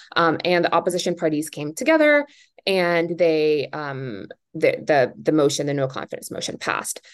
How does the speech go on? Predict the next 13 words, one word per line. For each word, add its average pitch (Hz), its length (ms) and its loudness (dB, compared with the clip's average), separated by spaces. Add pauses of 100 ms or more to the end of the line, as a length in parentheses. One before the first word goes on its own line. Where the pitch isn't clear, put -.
(140)
And 160 160 2
so 165 100 4
Imran 165 280 2
Khan, 139 640 0
uh, 107 220 -2
stopped 156 320 0
being 151 160 0
prime 147 220 -6
minister 135 500 -4
in 131 380 -8
April - 220 -6
twenty - 280 -12
twenty-two. - 380 -6